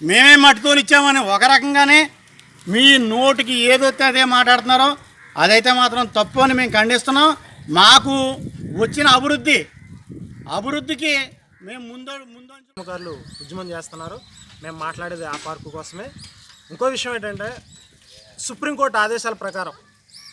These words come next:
Speaker 2: గవర్నమెంట్ జీవో నెంబర్ వన్ డబల్ ఎయిట్ రెండు వేల పదకొండులో జూలై నెలలో ఇచ్చింది.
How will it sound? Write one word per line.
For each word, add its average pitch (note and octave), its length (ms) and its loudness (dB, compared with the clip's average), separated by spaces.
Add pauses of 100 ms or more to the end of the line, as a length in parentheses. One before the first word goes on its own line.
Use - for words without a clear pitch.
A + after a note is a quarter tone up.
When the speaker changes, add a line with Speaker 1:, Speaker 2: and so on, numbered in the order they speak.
(260)
Speaker 2:
గవర్నమెంట్ G#3+ 500 -6
జీవో G#3+ 260 -8
నెంబర్ G3+ 340 -10 (280)
వన్ G3+ 180 -6
డబల్ F#3+ 240 -6
ఎయిట్ F3 180 -12 (520)
రెండు F3+ 160 -14
వేల G#3 120 -6
పదకొండులో F#3+ 520 -14
జూలై F3 320 -12
నెలలో F3+ 240 -12
ఇచ్చింది. F3 340 -14